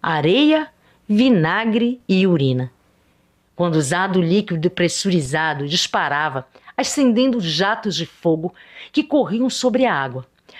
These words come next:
O fogo grego, ele não era apenas incrivelmente eficaz,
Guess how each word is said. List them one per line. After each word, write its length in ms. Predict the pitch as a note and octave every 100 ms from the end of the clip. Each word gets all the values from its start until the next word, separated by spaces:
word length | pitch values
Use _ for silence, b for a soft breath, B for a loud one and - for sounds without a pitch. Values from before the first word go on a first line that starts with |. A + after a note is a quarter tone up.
| B B -
O 40 |
fogo 340 | - A#4 G4+
grego, 360 | C#4+ C4+ F4 E4+
ele 200 | E4 E4+
não 160 | F4+ F#4+
era 180 | F#4
apenas 420 | E4+ E4+ D4+ D4+ B3
incrivelmente 760 | C4 C#4+ C4+ A#3+ A3 A#3+ A#3+
eficaz, 720 | - C4+ - G#3+ A3 A3 -